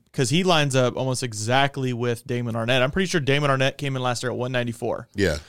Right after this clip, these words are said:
Speaker 1: Six foot, one ninety-four. Nate Hobbs, six foot, one ninety-five. So I wanna see who's gonna be putting in more work in the gym,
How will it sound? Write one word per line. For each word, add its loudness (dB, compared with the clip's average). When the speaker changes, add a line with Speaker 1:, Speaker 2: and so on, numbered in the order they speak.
Speaker 1:
Six -2
foot, 0
one -2
ninety-four. -4
Nate -2
Hobbs, 2
six -4
foot, -4
one -2
ninety-five. -4
So 2
I 4
wanna 4
see -2
who's -2
gonna -2
be -4
putting -6
in -8
more -8
work -8
in -14
the -16
gym, -10